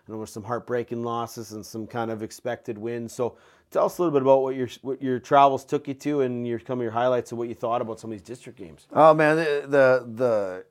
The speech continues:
Speaker 2: energy was, it was alive in the gyms. I really enjoyed
Speaker 1: Awesome.
Speaker 2: that. It was, uh, s-, and I've not been a huge into, uh, Class B sports or whatnot. I went to the two district tournaments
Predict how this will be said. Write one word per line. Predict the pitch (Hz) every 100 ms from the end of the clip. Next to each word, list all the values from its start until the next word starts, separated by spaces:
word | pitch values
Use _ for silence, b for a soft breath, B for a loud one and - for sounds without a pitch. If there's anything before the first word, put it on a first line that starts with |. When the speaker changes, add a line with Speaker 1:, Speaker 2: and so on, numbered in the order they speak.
| -
Speaker 2:
energy | 160 196 151 143
was, | 127 117 107
it | 117 117 131
was | 127 92
alive | 101 113 139 147 127 113
in | 113 113
the |
gyms. | 98 117 104 98
I | 110
really | 120 127 127
enjoyed | 113 104 120 117
Speaker 1:
Awesome. |
Speaker 2:
that. | 104 101
It | 110
was, | 113 101 - -
uh, | 113 104 95
s-, | 92
and | - 127 110
I've | 120 127
not | 151 165 165 b b _
been | 165 175 175
a |
huge | 143 160 180 170 127 - b b b -
into, | 156 160 151
uh, | 127 127 139 135 120 107 104
Class | - 147 147 139
B | 131 147
sports | 110 - 143 143 131
or | 135
whatnot. | 139 127 127 127
I |
went | 131 -
to |
the | 120 120
two | 185
district | 180 170 170 156 -
tournaments | 143 135 135 135 -